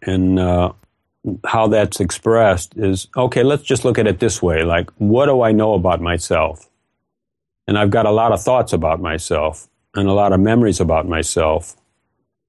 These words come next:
And I've got a whole laundry list of things I've done and things I wasn't, I was good at and things I wasn't good at, and where I succeeded with people and where I failed with people as far as having a good relationship. And, uh,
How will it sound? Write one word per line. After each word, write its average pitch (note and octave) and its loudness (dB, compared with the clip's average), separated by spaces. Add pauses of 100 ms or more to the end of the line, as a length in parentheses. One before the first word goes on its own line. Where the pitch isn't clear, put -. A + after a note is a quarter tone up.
(180)
And F#2+ 0
I've G2 2
got G2+ 0
a G2 2
whole G#2+ 2
laundry G#2 2
list E2+ 0
of E2+ -2
things G2+ -2
I've F#2 2
done F#2 2
and E2 0
things F#2 0
I F#2 2
wasn't, F#2 2
I F2 0
was E2+ 2
good F#2+ 2
at F2 4
and E2 2
things F#2 2
I F2+ 2
wasn't F2+ 2
good F#2 2
at, F2 4
and E2 2
where F#2 4
I F2+ 2 (680)
succeeded G#2 2
with G2 0
people F#2+ 2
and F2+ 2
where F#2 4
I F2+ 4
failed F#2+ 2
with F#2 0
people F2+ 0
as F2 -2
far F2 2
as E2+ -2
having F2 2
a E2+ 2
good E2+ 2
relationship. E2+ 0 (960)
And, F2+ 2
uh, F2 2